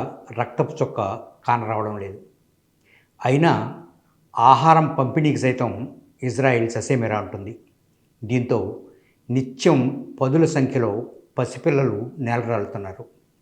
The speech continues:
ఆసుపత్రులు కిటకిటలాడుతున్నాయి. ఆహారం, ఔషధం లేక వైద్యులు చేతులెత్తేస్తున్నారు. గత నాలుగు రోజుల్లో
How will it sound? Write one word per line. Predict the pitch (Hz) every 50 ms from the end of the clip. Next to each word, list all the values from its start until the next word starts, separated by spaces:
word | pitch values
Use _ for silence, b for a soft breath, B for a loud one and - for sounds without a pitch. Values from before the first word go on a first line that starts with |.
| b b b b b b b b b -
ఆసుపత్రులు | 113 127 139 139 - 170 160 170 160 123 131 123 107 107 131 175 - - - - _ _ -
కిటకిటలాడుతున్నాయి. | - - - - 147 - 139 123 110 104 - 113 104 104 110 - - _ _ _ _ _ _ _ _ _ _ _ _ -
ఆహారం, | - 117 120 113 113 110 107 107 107 123 - - - - - _ _ _ _ - -
ఔషధం | 123 135 135 135 143 131 - 117 113 - -
లేక | 151 123 113 117 - 113 98 98 95 - - _ _ _ _ _ _ _ _ _ _ _ _ _ _ _ _ _ _ _ _ -
వైద్యులు | 120 120 117 120 139 135 - 160 139 117 107 110 127 - - - - - _ _ _ _ _ _ _ _ _ _ _ _
చేతులెత్తేస్తున్నారు. | - 147 139 139 143 131 117 - - 113 - - - 110 104 101 - 131 - - _ _ _ _ _ _ _ _ _ _ _ -
గత | 123 127 123 -
నాలుగు | 135 123 117 120 123 135 135 135
రోజుల్లో | 139 131 - 131 127 123 110